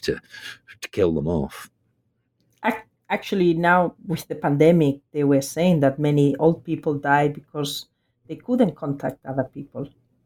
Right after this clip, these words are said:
Speaker 1: Yeah, yeah. I, I, I'm quite sure that, you, you know, if you think about boredom being the enemy of waiting, waiting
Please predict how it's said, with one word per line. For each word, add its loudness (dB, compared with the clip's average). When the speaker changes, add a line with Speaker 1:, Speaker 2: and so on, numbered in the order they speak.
Speaker 1:
Yeah, -4
yeah. -2
I, 0
I, -2
I'm 0
quite -4
sure -2
that, 2
you, -6
you 2
know, 2
if -4
you 2
think 0
about -4
boredom 2
being -2
the -2
enemy 2
of -8
waiting, -2
waiting -2